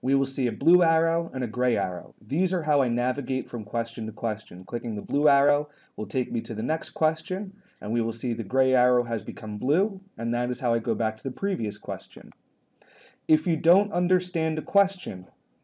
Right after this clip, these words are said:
you can hit the flag question for review button,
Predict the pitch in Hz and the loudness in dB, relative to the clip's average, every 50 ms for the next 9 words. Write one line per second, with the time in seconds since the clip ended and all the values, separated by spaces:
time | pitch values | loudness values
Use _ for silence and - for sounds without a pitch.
0 | _ _ _ 123 131 135 139 143 127 113 143 156 - - 131 - - - 139 135 | _ _ _ -4 -4 0 0 -2 -2 0 -2 -4 -2 -4 -6 -8 -6 -4 2 4
1 | 127 143 151 151 - - 151 147 - - - 156 151 - - 160 160 175 170 143 | 4 4 4 0 2 2 2 2 2 -4 -8 -8 -8 -4 -2 0 0 0 0 0
2 | 131 123 113 101 95 107 104 - 101 110 147 170 | 0 0 0 0 0 -2 -2 -2 -4 -6 -8 -8